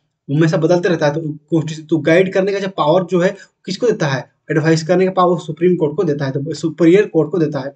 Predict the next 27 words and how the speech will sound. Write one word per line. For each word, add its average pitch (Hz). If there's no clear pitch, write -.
अपिक्स -
Court। -
ओके, 220
तो 226
अभी 190
तक 254
हम 196
लोग 285
कनाडा 190
से 226
चार 156
चीज 208
लिए 214
हैं, 269
जो 147
आप 143
लोग 170
समझ 202
गए 233
बच्चा 233
लोग। 262
अब -
आगे 160
बढ़ते 220
हैं, 220
my 220
dear, 247